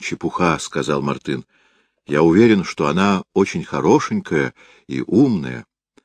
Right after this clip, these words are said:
«Ну, ещё что-нибудь расскажи», — попросила Соня после молчания. Мартын пожал плечами. Как он поступил опрометчиво, пустив в оборот сразу весь свой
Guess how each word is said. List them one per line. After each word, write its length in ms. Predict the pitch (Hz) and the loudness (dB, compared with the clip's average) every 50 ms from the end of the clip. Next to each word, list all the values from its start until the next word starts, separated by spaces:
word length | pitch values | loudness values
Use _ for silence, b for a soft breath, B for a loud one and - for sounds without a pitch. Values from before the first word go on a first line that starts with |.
| _ _ _ _ _ _ _ _ _ _ _ _ _ _ _ _ _ _ _ _ _ _ _ _ | _ _ _ _ _ _ _ _ _ _ _ _ _ _ _ _ _ _ _ _ _ _ _ _
«Ну, 200 | 175 226 240 233 | 8 8 10 10
ещё 460 | 214 202 190 - - - - 214 220 | 10 8 6 4 4 4 6 6 6
что-нибудь 580 | 196 - - - 143 123 113 98 87 92 85 - | 6 4 2 2 4 4 4 2 2 0 -2 -2
расскажи», — 600 | 82 - - - - 87 85 76 69 80 85 80 | -4 -4 -4 -4 -2 -2 -2 0 2 2 2 2
попросила 640 | - 82 - - 90 82 - - 95 85 85 85 | 2 -2 -2 0 0 0 0 0 0 0 2 0
Соня 420 | - - - 95 92 90 85 82 - | -2 -2 0 0 2 2 2 -2 -4
после 400 | - 85 78 - - 85 80 78 | -4 -4 -4 -4 -4 -4 -4 -2
молчания. 760 | 80 78 71 - - - 80 71 71 69 69 69 65 - - _ _ _ _ _ _ _ _ _ _ _ _ _ _ _ _ _ _ _ _ _ _ _ | -2 -4 -4 -6 -6 -4 -2 -2 -2 -4 -4 -8 -8 -10 -12 _ _ _ _ _ _ _ _ _ _ _ _ _ _ _ _ _ _ _ _ _ _ _
Мартын 340 | 101 110 117 - 165 170 156 | 2 2 4 6 4 4 6
пожал 320 | - 143 123 143 147 143 | 4 2 2 2 0 0
плечами. 640 | - - 123 113 - - 90 78 73 71 69 64 - _ _ _ _ _ _ _ _ _ _ _ _ _ _ _ _ _ _ _ _ _ _ | 0 -2 -4 -4 -2 -2 0 0 0 -2 -4 -8 -12 _ _ _ _ _ _ _ _ _ _ _ _ _ _ _ _ _ _ _ _ _ _
Как 200 | - 117 113 - | -2 -2 0 2
он 120 | 139 127 | 0 -2
поступил 500 | - - 113 - - 120 101 - 123 110 | 0 -4 -8 0 0 0 2 2 2 2
опрометчиво, 840 | 101 95 - 98 95 98 107 107 - - - - 87 76 76 69 67 - _ _ _ _ _ | 2 2 2 0 2 4 2 2 0 -2 -4 -4 -2 0 0 -2 -2 -6 _ _ _ _ _
пустив 480 | - 90 87 - - - 107 101 - - | -10 -8 -8 -8 -2 0 0 0 0 0
в 60 | - | 0
оборот 380 | 82 - 85 85 95 101 98 - | 2 2 4 4 4 2 2 0
сразу 420 | - - - 92 92 85 - 82 | -6 -4 -2 0 0 0 0 -2
весь 240 | 76 87 92 - - | 0 0 0 -2 -4
свой 400 | - - 78 80 87 85 78 | -8 -6 -2 0 2 2 0